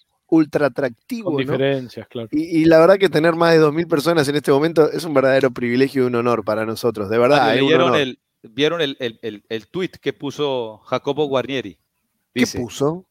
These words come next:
Speaker 1: A ver.
Speaker 3: dice, eh, pri-, eh, prácticamente en, en una pieza después del accidente.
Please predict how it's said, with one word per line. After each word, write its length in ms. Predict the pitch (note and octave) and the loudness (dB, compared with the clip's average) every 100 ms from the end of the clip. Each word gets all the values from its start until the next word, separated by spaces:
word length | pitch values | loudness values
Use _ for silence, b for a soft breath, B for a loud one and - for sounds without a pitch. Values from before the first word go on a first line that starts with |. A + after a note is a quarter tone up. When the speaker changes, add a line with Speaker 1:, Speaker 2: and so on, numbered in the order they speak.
| _ - | _ -2
Speaker 1:
A 100 | C3 | 2
ver. 240 | C3 G3 _ _ _ | 2 0 _ _ _
Speaker 3:
dice, 460 | A2+ - A#2 A2+ - | -14 -8 -6 -6 -8
eh, 60 | G#2 _ | -20 _
pri-, 200 | B2 B2+ - _ _ _ _ - | -12 -12 -16 _ _ _ _ -8
eh, 520 | A#2+ A#2+ A#2+ - - - - | -4 -4 -4 -8 -18 -12 -2
prácticamente 920 | E3+ F3+ G#3+ F#3+ F3 G#3 - A3 - | 0 0 2 2 2 0 0 0 0
en, 160 | D3+ D3 _ _ | -4 -6 _ _
en 160 | C#3+ C#3+ | -2 -2
una 220 | E3+ F#3+ | 0 -2
pieza 440 | F#3+ G3 F#3 G3+ G3+ | 2 0 2 -4 -4
después 320 | C3 - C3 | -6 -4 -2
del 140 | C#3+ | 0
accidente. 640 | A#2+ - A2 G2 F2 - | 0 -2 -4 -4 -6 -20